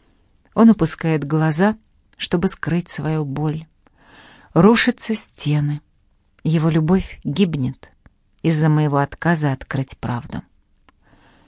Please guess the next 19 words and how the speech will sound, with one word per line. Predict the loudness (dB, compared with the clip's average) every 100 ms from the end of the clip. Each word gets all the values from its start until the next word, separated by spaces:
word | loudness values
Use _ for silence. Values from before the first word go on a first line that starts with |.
| _ _ _
Тебе | 2 4
следовало | 4 4 4 6 4
сказать | 2 0 0 2 0 0
мне | 0 2
об | 2
этом | 0 0
сразу. | -2 -2 -4 -4 -8 -14 _ _ _ _ _ _ _ _ _
Я | 2 4
мог | 4 2 0
бы | 0 0 0 -4
жить | -2 2 0 -2
с | -4
этим, | -2 -4 -2 -2
если | -2 -6 -6 -4
бы | -4
знал. | -2 0 0 -4 -14 _ _ _ _ _ _ _ _
Он | 0 0
опускает | 0 -6 -2 -2 -2
голову. | -2 -2 -2 -6